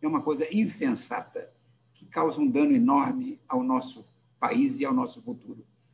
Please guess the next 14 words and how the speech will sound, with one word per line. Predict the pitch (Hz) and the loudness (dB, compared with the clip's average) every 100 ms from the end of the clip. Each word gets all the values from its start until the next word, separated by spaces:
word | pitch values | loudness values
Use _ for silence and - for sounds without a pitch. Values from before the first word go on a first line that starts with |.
| _ - | _ -6
O | |
Brasil | 165 156 123 165 | -2 0 2 0
está | - 147 | 0 -8
causando | - 127 - - 139 | -4 -6 -2 0 2
um | 131 | 2
dano | 113 254 262 | 2 0 0
que | - | -4
eu | - | -6
só | 254 | 0
não | 240 151 | 0 0
digo | 143 147 | 0 -2
que | - | 0
é | 151 | 0
irreversível, | 139 156 135 127 - 175 180 202 | 2 0 -4 -10 -8 -6 -4 -4